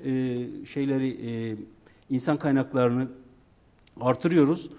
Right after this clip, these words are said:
Önümüze, e, yönelik süreçte hazırlık yapıyoruz. E, dolayısıyla,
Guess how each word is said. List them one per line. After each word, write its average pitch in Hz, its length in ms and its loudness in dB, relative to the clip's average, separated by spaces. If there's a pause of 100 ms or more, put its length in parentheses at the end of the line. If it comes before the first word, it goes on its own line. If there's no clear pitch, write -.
(180)
Önümüze, 151 260 2
e, 147 220 2
yönelik 147 360 2
süreçte 147 340 -2
hazırlık 175 320 -4
yapıyoruz. 185 440 -4 (380)
E, 131 100 -8
dolayısıyla, 170 520 0